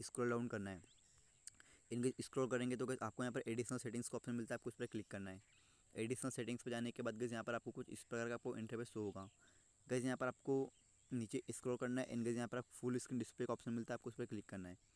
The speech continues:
Full screen display वाले option पर जाने के बाद guys, यहाँ पर आपको system navigation का option मिलता है, आपको इस पर click करना है। and guys, यहाँ पर आपको, आपको यहाँ पर gestures पे click करना है। and gestures पे click करने के बाद आपको screen पे एक बार touch कर लेना है, जिससे गाइस, आपकी डिवाइस में फुल स्क्रीन डिस्प्ले फीचर अप्लाई हो जाता है। and गाइस, आपकी जो बटन्स होती हैं,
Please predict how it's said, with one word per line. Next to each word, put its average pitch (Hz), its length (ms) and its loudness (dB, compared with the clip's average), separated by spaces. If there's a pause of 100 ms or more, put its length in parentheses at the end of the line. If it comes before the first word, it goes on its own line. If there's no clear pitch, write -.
(500)
Full 127 200 4
screen 127 240 0
display 123 280 0
वाले 123 180 2
option 120 220 -4
पर 123 60 0
जाने 117 200 2
के - 100 -4
बाद 117 180 0
guys, 120 140 4
यहाँ 117 160 -2
पर 117 40 -2
आपको 135 280 -4
system 123 320 -2
navigation 117 500 2
का 113 80 0
option 117 200 -4
मिलता 113 240 -2
है, 180 80 -4 (380)
आपको 123 320 2
इस 131 160 2
पर 131 120 0
click 113 260 -2
करना 104 200 -2
है। - 80 -4
and 113 140 -2
guys, 120 120 2
यहाँ 117 120 -2
पर 117 100 -2
आपको, 123 220 -2 (680)
आपको 113 240 -2
यहाँ 120 100 2
पर 135 240 4
gestures 113 300 0
पे 135 120 -2
click 117 180 -2
करना 110 240 0
है। 110 80 -6 (100)
and 113 260 -2
gestures 123 280 -2
पे 131 100 2
click 120 140 -2
करने 117 220 0
के - 100 -6
बाद 120 180 0
आपको - 260 -2
screen 123 260 -4
पे 123 120 0
एक 107 100 0
बार 139 100 2 (100)
touch 120 140 0
कर 104 140 0
लेना 98 180 0
है, - 80 -10 (460)
जिससे 123 260 2
गाइस, 135 140 4
आपकी 120 220 2
डिवाइस 120 180 4
में 139 80 0
फुल 120 260 2
स्क्रीन - 200 -4
डिस्प्ले 127 220 0
फीचर 117 200 2
अप्लाई 117 260 0
हो 113 40 4
जाता 110 180 0
है। 120 40 2
and 120 100 2
गाइस, 120 100 -2
आपकी 113 180 -2
जो 123 80 4
बटन्स 120 340 -2
होती 123 240 0
हैं, 135 80 -2